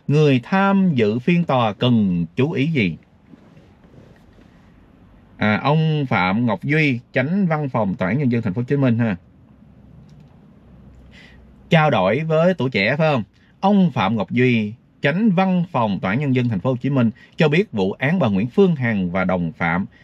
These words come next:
được rất nhiều người quan tâm, theo dõi. Phiên tòa được Tòa án Nhân dân xét xử công khai, xét công khai nhưng không được tụ tập. Tuy nhiên, do trụ sở của Tòa án Nhân dân đang trong giai đoạn trùng tu,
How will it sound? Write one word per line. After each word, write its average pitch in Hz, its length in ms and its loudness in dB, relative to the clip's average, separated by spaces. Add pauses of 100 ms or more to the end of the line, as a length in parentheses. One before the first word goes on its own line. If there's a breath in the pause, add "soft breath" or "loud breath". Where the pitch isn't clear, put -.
(260 loud breath)
được 123 320 2
rất 175 260 0
nhiều 110 220 0
người 95 320 0
quan 127 160 -2
tâm, 120 260 -2 (220)
theo 180 240 2
dõi. 92 300 -2 (320 loud breath)
Phiên 160 220 2
tòa 101 300 0
được 92 420 -2
Tòa 95 120 -4
án 127 120 -2
Nhân 123 160 0
dân 120 140 0
xét 175 200 -4
xử 90 320 -2
công 123 200 0
khai, 117 360 -2 (340 soft breath)
xét 208 240 0 (140)
công 175 240 0
khai 160 340 0
nhưng 156 280 0
không 156 220 -2
được 101 180 -2
tụ 95 160 -2
tập. 90 180 -6 (920 loud breath)
Tuy 160 220 4
nhiên, 127 520 2
do 160 120 2
trụ 123 180 -2
sở 101 320 0
của 120 200 -4
Tòa 123 120 -2
án 131 160 -2
Nhân 127 200 0
dân 127 300 0
đang 151 340 -2
trong 156 380 -2
giai 160 160 2
đoạn 101 240 0
trùng 104 380 0
tu, 139 260 0